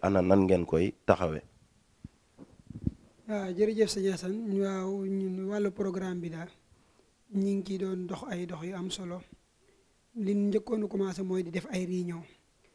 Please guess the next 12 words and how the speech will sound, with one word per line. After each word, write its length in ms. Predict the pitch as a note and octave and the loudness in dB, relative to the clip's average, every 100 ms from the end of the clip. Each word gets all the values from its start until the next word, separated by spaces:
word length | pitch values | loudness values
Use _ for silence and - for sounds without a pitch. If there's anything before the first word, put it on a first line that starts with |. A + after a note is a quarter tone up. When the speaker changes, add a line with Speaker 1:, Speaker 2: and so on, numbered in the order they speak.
| _ _ _ | _ _ _
Speaker 2:
Bi 200 | G3+ G3+ | -2 0
weer 180 | G3+ F#3+ | 0 0
wi 80 | |
demee 260 | F#3+ F#3+ F#3+ | 0 2 0
ba 120 | F3+ | -2
teru, 280 | F#3 G3+ F#3 | -2 0 0
daanaka 420 | F3 F#3+ F#3+ F3+ | -2 -4 -4 -6
chaque 240 | - G3+ - | -10 -12 -10
altine 400 | A#3 G3 F#3+ F3+ | -6 -4 -4 -2
ñun 240 | F3+ F3 F3 | -2 -4 -4
ñu 160 | F3 | -4
daje, 380 | E3+ F3+ E3+ F3 | -4 -6 -6 -10